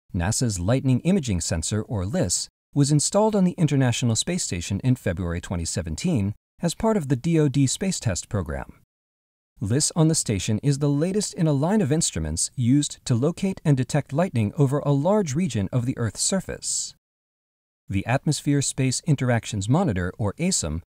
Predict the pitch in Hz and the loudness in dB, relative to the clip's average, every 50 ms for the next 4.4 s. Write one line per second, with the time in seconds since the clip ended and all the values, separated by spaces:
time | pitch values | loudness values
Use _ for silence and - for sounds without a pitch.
0 | _ _ - 156 151 170 175 170 165 - - 214 214 220 208 - - 170 170 - | _ _ -4 -4 -2 0 0 0 0 0 0 2 2 2 0 0 -2 -2 0 0
1 | - - 165 151 147 127 117 131 147 143 - - - - 139 139 131 127 120 - | 0 0 2 2 2 2 2 2 2 2 0 -2 -2 0 0 2 2 2 0 0
2 | - 147 160 185 170 113 - - 107 87 85 87 - - 113 113 110 110 - 117 | -2 -2 -2 0 0 -2 -2 -2 -4 -4 -4 -4 -2 0 0 0 0 0 -2 -2
3 | 127 127 139 143 - - 123 131 127 - - 90 85 78 76 78 80 104 107 - | -2 0 0 -2 -2 -2 -2 -2 -4 -6 -6 -6 -6 -6 -6 -6 -6 -4 -4 -2
4 | - 170 180 131 - - - - | -2 -2 -2 -2 -4 -6 -10 -18